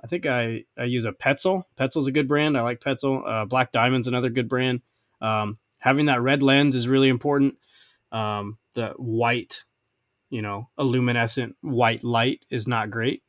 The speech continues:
Great way to, well, at least for new hunters, you know, that's a great way to give away kind of where you're at when you're walking through the woods,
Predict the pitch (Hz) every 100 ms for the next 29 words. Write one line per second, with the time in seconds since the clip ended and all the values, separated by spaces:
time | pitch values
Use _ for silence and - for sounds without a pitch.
0 | - 208 175 120 123 113 117 113 107 120
1 | 110 107 - _ _ - 107 98 - 113
2 | 110 - 107 113 _ _ _ 135 135 135
3 | 120 131 151 123 117 117 117 127 117 117
4 | 113 113 110 107 107 107 - _ _ _
5 | - 110 104 92 _ - 131 123 120 113
6 | 110 110 113 113 107 107 107 113 117 107
7 | 113 113 107